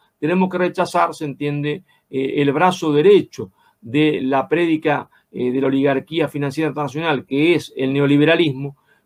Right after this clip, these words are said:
pero para salir de la pobreza espiritual, para que no nos conviertan en subdesarrollados espirituales, en pobres espíritus definitivos, ¿está? Para, tenemos que reafirmarnos nuestra identidad cultural, reafirmarnos nuestra identidad religiosa,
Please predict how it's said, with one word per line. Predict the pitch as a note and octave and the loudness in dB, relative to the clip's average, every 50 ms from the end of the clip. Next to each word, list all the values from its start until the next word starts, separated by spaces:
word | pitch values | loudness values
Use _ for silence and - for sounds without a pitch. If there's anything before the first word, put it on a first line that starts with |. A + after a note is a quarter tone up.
| _ | _
pero | - C#3+ D3 D3+ D3 | 0 2 2 4 4
para | D3+ D3+ D3 C#3 | 4 2 2 2
salir | - - C#3 C#3+ D#3+ G3 A#3 A#3+ A3+ E3 | 0 -2 -2 0 0 0 0 -2 -4 -4
de | D3 D#3 D3 | -2 2 4
la | D3 C#3 C#3 - | 4 2 2 2
pobreza | C#3+ C3+ B2+ C#3 E3 G#3 A3+ - - F3+ D#3 | 2 2 2 4 4 4 4 2 0 -4 -4
espiritual, | D3 - C3+ C#3 C#3 - - F#3+ F#3 C#3+ A#2+ - - | -4 -6 -6 -6 -6 -2 2 4 4 4 4 2 0
para | C#3 C3+ C3+ B2+ | -2 -2 -2 -2
que | - C3 | -2 -4
no | C#3 D3+ | -4 -2
nos | F3 F#3 E3+ - | -2 -4 -4 -4
conviertan | - C#3+ C3 C3+ C#3+ F#3+ A3 A3 G3+ G3 - F3+ D#3+ D3+ - - | -4 -4 -4 -2 2 2 2 2 0 -2 -4 -6 -6 -6 -10 -10
en | D3+ C#3+ C3+ | -8 -8 -8
subdesarrollados | - - D3 C#3 C3 C3+ B2+ - C#3 C3 C3 C3+ C3 B2 D#3 F3+ G3 F#3+ F3 D#3 - _ - | -6 -4 -4 -2 -2 -2 -2 -2 -4 -2 -2 -2 -2 0 2 4 6 6 4 2 0 _ -16
espirituales, | C3 A#2+ _ - C3 C3 B2+ - F#3+ A3 G#3+ F3+ C#3+ B2+ - - | -18 -16 _ -8 -6 -6 -4 0 2 2 4 4 2 -2 -4 -8
en | B2+ B2 A#2 | -10 -12 -12
pobres | - _ G3 G#3 G#3+ G3 F3+ D#3+ A#2+ | -8 _ 2 4 4 4 4 0 -4
espíritus | - - C3 C3+ B2+ B2 - | -8 -8 -8 -8 -8 -8 -10
definitivos, | C3+ B2+ - C3+ C#3 C#3 C#3 C3+ G3+ F#3+ D3+ A#2+ B2 A2+ A2 | -12 -12 -12 -12 -12 -12 -10 -8 -6 -4 -4 -4 -4 -6 -8
¿está? | _ - D#3 D3+ D#3 _ _ _ _ _ _ _ - | _ -4 -4 -4 -4 _ _ _ _ _ _ _ -10
Para, | - B2+ A#2+ - - | -6 -6 -6 -6 -8
tenemos | - - D3 D3+ E3 F3 E3+ D3+ | -6 -2 0 0 0 0 0 0
que | - D#3+ D3 | 0 0 0
reafirmarnos | C#3+ D3+ D#3+ D3 - - C#3 C#3+ D#3 F#3 G#3 G#3+ G3+ F#3+ | 2 2 0 0 0 -2 -2 0 2 2 2 2 2 0
nuestra | E3+ D#3+ D3 - D3 | -2 -4 -4 0 2
identidad | D3 C#3+ C#3+ C#3+ C3+ B2+ - C#3+ D#3+ E3+ E3 | 2 2 2 2 0 -2 0 0 0 0 0
cultural, | - D#3 C#3+ - D3+ D#3 D#3+ D3 C3+ B2+ _ _ _ _ _ _ _ | -2 -4 -2 0 2 2 4 2 2 0 _ _ _ _ _ _ _
reafirmarnos | - C#3+ D#3+ D#3 - D3 D3 D3+ E3+ F#3+ G3+ G3+ G3 F#3 | 0 0 0 2 2 0 0 2 2 2 2 2 0 0
nuestra | D#3+ D3+ - D3+ D3 | 0 0 0 0 0
identidad | C#3+ C#3+ C#3+ C3+ D3 D3 D#3 D#3+ | 0 0 -2 -2 -2 0 0 0
religiosa, | D#3+ D#3 D3 - - F3 E3 C3+ A#2 - C3 A#2+ | 0 0 -2 -2 0 2 2 2 0 -2 -10 -12